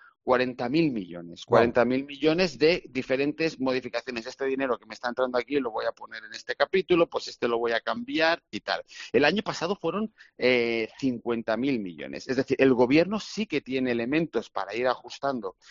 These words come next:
Speaker 1: ese dinero, esa, esa recaudación, esos impuestos que van entrando, pero siempre dentro de los gran-, de las grandes políticas, eh,
Speaker 2: Ya.
Speaker 1: y apartados que tenía, ¿no?
Speaker 2: Ya,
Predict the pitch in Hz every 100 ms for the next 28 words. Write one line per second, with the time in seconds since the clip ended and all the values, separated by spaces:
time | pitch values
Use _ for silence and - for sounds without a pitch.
0 | - - 120 123 117 120 139 95 - _
1 | - 107 - 123 113 110 113 - 113 110
2 | 113 123 123 147 175 104 101 117 147 175
3 | 110 98 101 110 120 117 127 143 - 135
4 | 127 - 180 190 214 165 160 - 214 -
5 | - - - 127 117 110 123 123 120 113
6 | 107 123 135 185 - 123 117 151 170 -
7 | 185 - - 117 110 104 104 104 104 113
8 | 104 104 101 104 113 107 117 156 - 131
9 | 110 92 113 90 85 - - _ _ _
10 | - 113 113